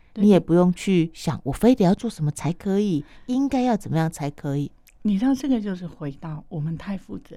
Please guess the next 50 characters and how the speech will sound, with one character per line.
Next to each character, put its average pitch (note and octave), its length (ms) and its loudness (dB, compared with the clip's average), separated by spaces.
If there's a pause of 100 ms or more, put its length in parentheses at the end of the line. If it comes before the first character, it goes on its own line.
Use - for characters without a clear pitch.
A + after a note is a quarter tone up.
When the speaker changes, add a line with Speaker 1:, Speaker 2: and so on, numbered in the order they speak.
Speaker 1:
任。 F3+ 220 -12
Speaker 2:
嗯。 D#3 600 0
Speaker 1:
我 F#3 100 -2
们 F3+ 160 0
有 G3+ 160 0
的 E3+ 140 -8
时 - 180 -12
候 G3+ 160 -8
负 G3+ 200 -8
的 F3 120 -8
责 D#3+ 200 -12
任 F3 200 -6
会 G3 140 -10
超 - 240 -12
过 F#3 160 -12
我 E3 160 -6
们 D#3 220 -10 (1400)
Speaker 2:
能 F3 200 8
够 G3+ 160 6
承 D#3 300 4
担 D3+ 160 4
的。 D#3 80 8
Speaker 1:
对。 B2+ 220 0 (680)
<laughs> - 880 -6
包 G3 140 8
含 A#3 200 2
我 F3 120 -2
们 D#3+ 360 -2 (140)
说 F#3+ 240 -2
我 F3+ 60 2
们 D#3+ 100 2
要 E3+ 140 0
做 E3+ 160 -6
一 D#3 40 -4
个 D3+ 80 -4
贤 D3+ 280 -6
妻 E3+ 220 -8
良 D3+ 220 -4
母 F3+ 300 -12
啊， - 160 -16
我 F3 80 -8
们 F3 140 -4
要 F3 100 -2
做 F3 180 -6
一 D#3 60 -4
个 D#3 100 -4
母 D#3 280 -2
亲， - 320 -12 (480)
那 C#4 160 6
个， F3+ 280 0